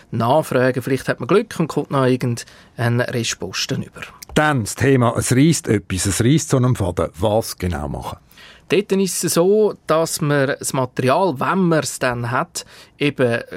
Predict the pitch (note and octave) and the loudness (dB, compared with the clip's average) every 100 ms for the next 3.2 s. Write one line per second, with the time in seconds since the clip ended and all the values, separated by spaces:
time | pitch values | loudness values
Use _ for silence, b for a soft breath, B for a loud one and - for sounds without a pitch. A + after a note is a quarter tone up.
0 | F2+ - A#2 G#2 F#3 G3+ F#3+ A#3 - - | -8 -4 -2 -2 -2 0 0 -2 -4 -12
1 | - - C3 C#3+ C3+ B2+ A#2+ - A#2 A#2 | -10 -6 -2 -2 0 0 -2 -4 -6 -6
2 | A2+ G#2+ - - D#3+ D#3+ F3 - D3+ D#3 | -6 -6 -6 -4 -2 0 -2 -2 0 2
3 | E3+ F3+ | 2 0